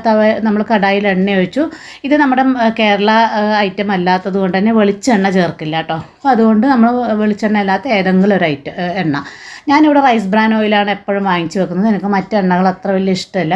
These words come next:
കേക്കിനൊക്കെ ഞാൻ റൈസ് ബ്രാൻ ഓയിൽ തന്നെയാണ്, ഉം, ചെയ്യുന്നത്. അപ്പോൾ അത്, അതാണ് കേട്ടോ ഞാൻ ഒഴിച്ചു കൊടുത്തിരിക്കുന്നത്. എന്നിട്ട് അത് ചൂടായി കഴിയുമ്പോൾ നമ്മുടെ ദേ വെളുത്തുള്ളി, എടുത്ത് വെച്ച വെളുത്തുള്ളി നമ്മൾ ചതച്ച്, സോറി, ഏ, ഇട്ട് കൊടുക്കുക. ബ്രൗൺ ആവാൻ നിൽക്കരുത്.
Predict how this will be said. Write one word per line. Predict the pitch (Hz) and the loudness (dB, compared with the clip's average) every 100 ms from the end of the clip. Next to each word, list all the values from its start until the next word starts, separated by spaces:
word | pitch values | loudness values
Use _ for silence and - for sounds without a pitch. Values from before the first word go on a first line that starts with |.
| 196 | -2
കേക്കിനൊക്കെ | 202 190 196 190 196 202 | -2 -2 -2 -2 -2 0
ഞാൻ | 190 190 | 2 2
റൈസ് | 190 165 | 0 0
ബ്രാൻ | 180 180 180 | 0 2 0
ഓയിൽ | 175 175 | 0 -2
തന്നെയാണ്, | 175 170 175 180 196 - - | -4 -2 0 0 -2 -6 -6
ഉം, | 185 185 196 | -4 -2 0
ചെയ്യുന്നത്. | 160 156 151 196 | 0 0 0 -2
അപ്പോൾ | 202 202 | -2 0
അത്, | 185 220 208 | 0 0 2
അതാണ് | 208 190 | 2 0
കേട്ടോ | 170 180 | -2 -4
ഞാൻ | 180 190 | -2 -2
ഒഴിച്ചു | 185 175 190 | -2 -2 -6
കൊടുത്തിരിക്കുന്നത്. | - 180 185 185 247 - - - - - - - | -6 -10 -6 -4 -6 -8 -20 -20 -20 -20 -8 2
എന്നിട്ട് | 349 320 294 | 2 4 0
അത് | 254 | 0
ചൂടായി | 269 226 220 | 2 2 0
കഴിയുമ്പോൾ | 220 214 226 233 | 0 0 0 0
നമ്മുടെ | 202 208 208 | 0 0 2
ദേ | 226 - - 220 | 0 -4 -6 0
വെളുത്തുള്ളി, | 220 208 233 196 180 196 | 2 2 0 -2 -2 -2
എടുത്ത് | 190 - 208 | -4 -2 -2
വെച്ച | 196 208 | 0 0
വെളുത്തുള്ളി | 196 180 190 185 226 | 2 0 0 0 2
നമ്മൾ | 247 196 220 | 0 0 2
ചതച്ച്, | 202 175 - 196 190 - - | 0 0 -4 -6 -6 -8 -8
സോറി, | 175 170 196 185 | -4 -4 -2 0
ഏ, | 180 185 | 0 -2
ഇട്ട് | 185 175 | -2 -2
കൊടുക്കുക. | 165 160 180 269 - - - - 208 | -2 0 -2 -2 -6 -18 -20 -10 0
ബ്രൗൺ | 254 269 311 320 | 2 2 2 2
ആവാൻ | 240 208 202 196 | 2 0 0 -4
നിൽക്കരുത്. | 180 175 170 160 | -8 -8 -6 -2